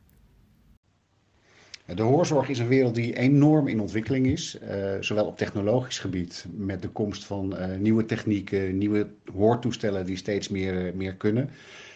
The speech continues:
Eh, waardoor je bijvoorbeeld ook hoorzorg op afstand kunt verlenen of, eh,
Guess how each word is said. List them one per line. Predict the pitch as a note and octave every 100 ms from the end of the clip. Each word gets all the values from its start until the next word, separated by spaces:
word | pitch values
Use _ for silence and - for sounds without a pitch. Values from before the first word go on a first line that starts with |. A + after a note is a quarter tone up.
| _
Eh, | F#2 F2+ F2
waardoor | F2+ G#2 G#2
je | F#2
bijvoorbeeld | F#2 G2 -
ook | F2 -
hoorzorg | F#2+ F#2+ G2+ F2+
op | F#2+
afstand | - F#2 - G2+ F#2+
kunt | G2+ F#2
verlenen | - F#2+ F#2 F#2 F#2 F#2 F#2
of, | F2+ E2+ E2+ -
eh, | F3